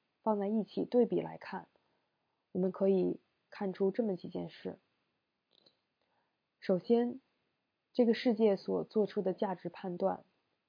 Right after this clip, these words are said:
会再一次被耶稣颠倒翻转过来。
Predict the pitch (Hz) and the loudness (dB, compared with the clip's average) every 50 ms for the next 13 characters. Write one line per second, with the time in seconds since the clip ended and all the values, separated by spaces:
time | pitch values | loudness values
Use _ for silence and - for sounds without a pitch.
0 | _ _ _ _ _ _ - 196 185 175 180 233 214 196 185 175 175 180 180 175 | _ _ _ _ _ _ 2 2 2 2 2 0 0 0 2 0 0 -2 -4 -6
1 | - - - 214 185 185 185 196 _ _ _ _ _ _ - 208 190 180 175 190 | -10 -6 -4 -4 -2 -4 -6 -8 _ _ _ _ _ _ -2 0 2 2 2 2
2 | 208 214 208 - 214 208 208 - 220 214 208 214 - 175 - - - _ _ _ | 2 0 0 0 -2 -2 2 2 2 0 0 -2 -6 -6 -8 -10 -16 _ _ _
3 | _ - - 202 208 208 - - - - - - 90 87 - | _ -8 -6 -6 -6 -4 -4 -4 -6 -6 -6 -6 -6 -4 -6